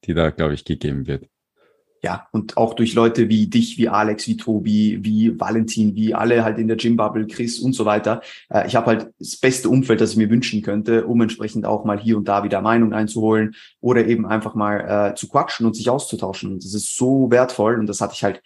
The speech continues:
Speaker 2: zweitausendachtzehn überhaupt nicht. Ich war so gefühlt der einzige Mensch, den ich selbst gekannt hab, der preppt so. Ja, also ich hab halt sonst online Leute verfolgt, so ein bisschen, aber auch da war ich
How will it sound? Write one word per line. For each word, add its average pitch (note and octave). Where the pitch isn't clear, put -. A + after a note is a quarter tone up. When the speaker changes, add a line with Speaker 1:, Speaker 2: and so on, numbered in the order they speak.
Speaker 2:
zweitausendachtzehn A2+
überhaupt A#2+
nicht. -
Ich -
war G#2+
so G#2+
gefühlt A#2+
der -
einzige A#2
Mensch, A#2
den A2
ich G#2+
selbst G#2+
gekannt A2
hab, -
der G#2
preppt -
so. A2
Ja, G2+
also G2
ich G#2
hab A2
halt G#2+
sonst A2+
online G#2+
Leute G#2+
verfolgt, A2
so A#2+
ein -
bisschen, C3
aber A2
auch G#2
da A2
war G#2+
ich -